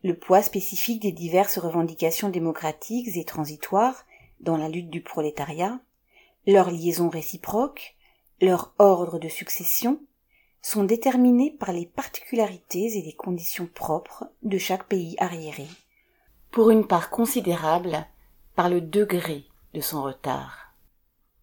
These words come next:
Cependant, la Direction générale du développement révolutionnaire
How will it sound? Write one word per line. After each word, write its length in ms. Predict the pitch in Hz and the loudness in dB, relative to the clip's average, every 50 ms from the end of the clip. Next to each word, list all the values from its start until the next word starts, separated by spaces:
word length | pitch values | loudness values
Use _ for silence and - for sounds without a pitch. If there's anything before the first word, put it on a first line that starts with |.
| _ _ _ _ _ _ _ _ _ _ _ _ _ _ _ _ _ _ _ _ _ _ | _ _ _ _ _ _ _ _ _ _ _ _ _ _ _ _ _ _ _ _ _ _
Cependant, 680 | - - 220 190 - - 170 165 160 185 202 208 - _ _ _ _ - - _ _ _ - | -10 -8 -8 -4 -2 0 0 2 2 0 0 -2 -4 _ _ _ _ -20 -20 _ _ _ 8
la 140 | 208 220 226 | 10 10 10
Direction 440 | 240 240 233 240 233 - - 262 247 | 10 8 4 4 2 0 0 0 2
générale 460 | 214 214 202 202 202 202 233 233 220 | 2 2 2 2 4 4 4 4 4
du 80 | 190 | 2
développement 540 | 170 165 175 160 165 175 165 - 202 208 208 | -2 -6 -6 -6 -4 -6 -6 -4 -2 -2 0
révolutionnaire 880 | 185 180 165 160 160 156 156 - - - 165 170 190 226 254 254 - - | 0 -2 -4 -4 -8 -10 -10 -8 -6 -4 -4 -2 0 0 -2 -2 -4 -8